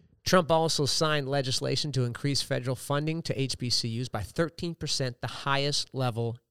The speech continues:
ever. Trump signed the Future Act into law, the law that, uh, permanently funds H B C Us and simplifies the F A F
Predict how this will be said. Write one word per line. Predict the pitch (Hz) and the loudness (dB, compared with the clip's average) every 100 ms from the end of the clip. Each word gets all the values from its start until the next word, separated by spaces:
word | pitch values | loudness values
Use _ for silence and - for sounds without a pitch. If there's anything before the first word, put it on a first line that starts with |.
| - | -6
ever. | 104 73 76 _ _ _ _ _ _ _ _ _ _ _ _ | -6 -6 -14 _ _ _ _ _ _ _ _ _ _ _ _
Trump | - 185 - | 4 4 4
signed | - 165 151 151 131 | 2 2 2 0 -2
the | 127 | -4
Future | 120 - 190 - 139 123 | -4 -2 -2 0 0 0
Act | 107 95 117 - - | -4 -6 -6 -6 -4
into | 120 107 | -6 -4
law, | 104 95 78 110 147 | -4 -6 -6 -6 -6
the | 113 | -4
law | 113 117 123 | -2 0 0
that, | 113 98 _ _ _ _ _ _ - | -2 -6 _ _ _ _ _ _ -14
uh, | 98 - - | -12 -12 0
permanently | - 180 180 151 131 | 4 6 4 0 -2
funds | - 127 117 113 | -2 -4 -2 -2
H | 113 - | -4 -4
B | 117 | -2
C | - 113 101 | -2 0 -2
Us | 107 110 | -2 -2
and | 110 | 0
simplifies | - - 175 175 - 123 113 113 107 | 0 2 2 0 0 0 2 0 0
the | 117 117 | -4 -4
F | 135 135 - | -4 -4 0
A | 120 - | -2 -2
F | 117 107 | -6 -6